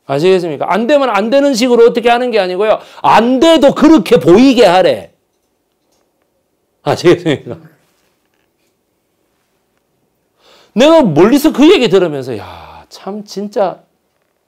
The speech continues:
참, 군대 훈련병 군기 엄청 빠졌죠." 그런 소리 다 듣는 거 보니까, 그죠? 예. 탁 이러고 그냥 앞만 보고 있어야 되는데. 어? 어. 이런 영화 제작이 가능한 풍토, 브레인스토밍과 집단지성,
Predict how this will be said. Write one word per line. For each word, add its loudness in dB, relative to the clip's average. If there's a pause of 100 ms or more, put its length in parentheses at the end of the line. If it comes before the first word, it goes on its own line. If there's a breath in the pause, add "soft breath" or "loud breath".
(960)
참, -20
군대 -10
훈련병 -10
군기 -14
엄청 -10
빠졌죠." -12
그런 -8
소리 -14
다 -20
듣는 -16
거 -18
보니까, -20
그죠? -20 (280)
예. -20 (320 soft breath)
탁 -18
이러고 -10
그냥 -12
앞만 -8 (100)
보고 -6
있어야 -10
되는데. -20 (720)
어? -18 (120)
어. -20 (1600)
이런 0
영화 -6
제작이 -8
가능한 -14
풍토, -18
브레인스토밍과 -8
집단지성, -10